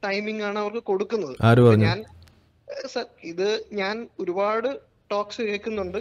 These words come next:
Speaker 2: ഞാൻ നേരിട്ട്
Speaker 1: ഇങ്ങനെയുള്ള
Speaker 2: അവിടെയുള്ള
Speaker 1: വീഡിയോസ്
Speaker 2: ഐ ഡി എഫിലെ സോൾജർ ആയിട്ട് സംസാരിച്ച ആളാണ്, എന്നോടാണ്
Speaker 1: ഓ,
Speaker 2: പറയുന്നത്.
Speaker 1: ഓ, ഓ, ഓ, ഓ, ഓ, ഓ.
Speaker 2: ആണോ?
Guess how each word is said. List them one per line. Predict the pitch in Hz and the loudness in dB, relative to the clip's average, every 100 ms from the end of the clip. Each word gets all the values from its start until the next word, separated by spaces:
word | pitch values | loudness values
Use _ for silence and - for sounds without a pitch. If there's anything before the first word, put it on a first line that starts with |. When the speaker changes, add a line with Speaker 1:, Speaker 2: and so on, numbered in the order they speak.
| - | 0
Speaker 2:
ഞാൻ | 110 127 175 | 4 8 10
നേരിട്ട് | 156 175 | 10 12
Speaker 1:
ഇങ്ങനെയുള്ള | 180 | 12
Speaker 2:
അവിടെയുള്ള | 170 160 160 | 12 12 12
Speaker 1:
വീഡിയോസ് | 156 156 127 | 10 10 8
Speaker 2:
ഐ | 135 | 10
ഡി | |
എഫിലെ | 143 143 151 | 10 10 10
സോൾജർ | 135 131 139 | 10 10 10
ആയിട്ട് | 139 131 | 10 10
സംസാരിച്ച | 117 104 101 101 | 8 8 8 8
ആളാണ്, | 98 92 90 82 - | 8 8 4 0 -4
എന്നോടാണ് | 98 104 113 107 | 4 6 8 8
Speaker 1:
ഓ, | 90 | 6
Speaker 2:
പറയുന്നത്. | 87 87 95 | 6 4 0
Speaker 1:
ഓ, | |
ഓ, | - 139 - - 156 | -4 -12 -12 -18 -14
ഓ, | - 160 147 | -6 -4 -4
ഓ, | 147 143 139 - | -6 -8 -10 -12
ഓ, | 120 123 139 | -16 -16 -18
ഓ. | - _ - | -20 _ 4
Speaker 2:
ആണോ? | 107 95 | 6 6